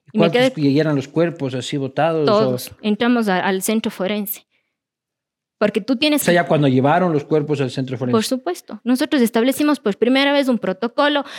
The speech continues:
Speaker 1: no solo de contención a los familiares que se encontraban ahí,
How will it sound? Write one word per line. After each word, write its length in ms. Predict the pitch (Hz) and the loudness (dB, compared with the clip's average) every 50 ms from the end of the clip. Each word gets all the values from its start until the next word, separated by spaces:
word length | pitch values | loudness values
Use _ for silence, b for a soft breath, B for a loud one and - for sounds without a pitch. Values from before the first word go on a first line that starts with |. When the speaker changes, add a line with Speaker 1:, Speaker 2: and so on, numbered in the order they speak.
| B B | B B
Speaker 1:
no 140 | B 247 254 | B 0 2
solo 240 | 254 302 311 311 277 | 4 4 4 4 4
de 140 | 226 180 - | 2 2 2
contención 720 | - 214 220 208 220 233 240 254 247 294 302 294 302 302 | 2 0 0 0 0 0 0 2 2 2 2 2 2 2
a 40 | 269 | 0
los 160 | 208 196 - | 0 -2 -4
familiares 520 | - 185 190 208 220 240 254 262 277 262 - | -4 -4 -2 0 0 2 2 2 0 -2 -4
que 80 | - | -6
se 100 | 196 - | -8 -6
encontraban 560 | 190 190 - 214 233 - 269 254 262 247 214 | -6 -4 -2 -2 0 0 0 0 0 0 0
ahí, 220 | 208 233 269 285 | 0 0 0 0